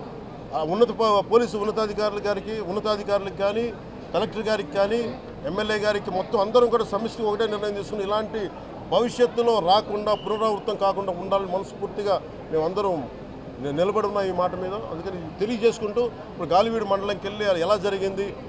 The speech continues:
వీటి మీద నేను అక్కడ మాట్లాడుతూ ఉన్నాను. ఆ, నా-, నాగేంద్ర అనే ఒక రైతు దా-, దాదాపు ముగ్గురు ఆయన కుటుంబ సభ్యులు బిడ్డతో సహా, ఇద్దరు బిడ్డలతో సహా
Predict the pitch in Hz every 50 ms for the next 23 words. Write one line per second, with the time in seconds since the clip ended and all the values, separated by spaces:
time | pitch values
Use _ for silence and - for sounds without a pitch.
0 | - 156 156 175 190 196 196 180 180 170 170 156 143 147 147 151 170 170 - 165
1 | 147 131 135 123 107 - - - - 185 180 - - - - - - - - -
2 | - - - 180 - - - - - - 98 98 101 101 95 92 127 - - -
3 | - - - - - - 127 110 - - - - - - - - - 127 127 131
4 | 131 127 127 135 151 185 190 208 202 196 196 202 196 196 165 170 156 170 185 185
5 | - 202 190 175 156 165 151 147 139 151 165 180 190 180 160 165 165 165 170 170
6 | 165 160 160 156 - 160 160 170 180 160 170 170 165 170 170 170 - 151 165 -
7 | 160 180 170 143 160 160 165 170 165 143 147 151 - 151 147 170 170 160 170 156
8 | 143 165 175 185